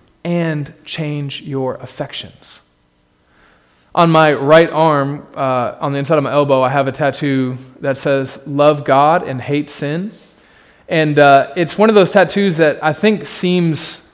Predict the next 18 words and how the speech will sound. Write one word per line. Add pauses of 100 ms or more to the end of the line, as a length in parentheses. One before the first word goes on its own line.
(200)
sophomoric.
It
seems (800)
trite, (640)
kinda
like, (380)
"Okay,
what
are
you
really
saying
here?
That's
not
very
profound." (1080)
But,